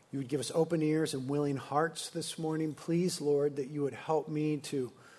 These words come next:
instruct the church in a way that illuminates who Christ is and the beauty of what he's done for us, and that these things would be done for the glory of Christ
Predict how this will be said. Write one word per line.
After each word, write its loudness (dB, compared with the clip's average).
instruct 0
the -4
church 2
in -6
a -4
way 0
that 0
illuminates 0
who -6
Christ -4
is -2
and -8
the -10
beauty -2
of 0
what 2
he's -2
done -6
for -10
us, -16
and -4
that -2
these -2
things 0
would -2
be -2
done -2
for -6
the -6
glory 4
of -2
Christ -2